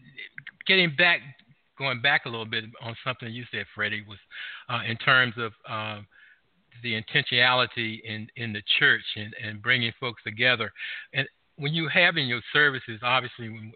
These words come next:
when I look at them, uh, there, there is a lot of diversity there. I mean, just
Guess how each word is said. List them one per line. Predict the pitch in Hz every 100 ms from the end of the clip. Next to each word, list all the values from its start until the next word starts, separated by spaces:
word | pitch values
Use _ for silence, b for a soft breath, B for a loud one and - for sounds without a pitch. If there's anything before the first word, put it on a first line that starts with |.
| -
when | 110
I | 104
look | 113 120 127
at | 110
them, | 113 107 107 - B B B
uh, | 113 107 107 - 117 120
there, | 123 123 - _ -
there | 123 135
is | 139 117
a |
lot | 113 117 113
of | 104
diversity | 107 101 120 123 - 101 95
there. | 101 98 101 104 -
I |
mean, | 110 107 101
just | 110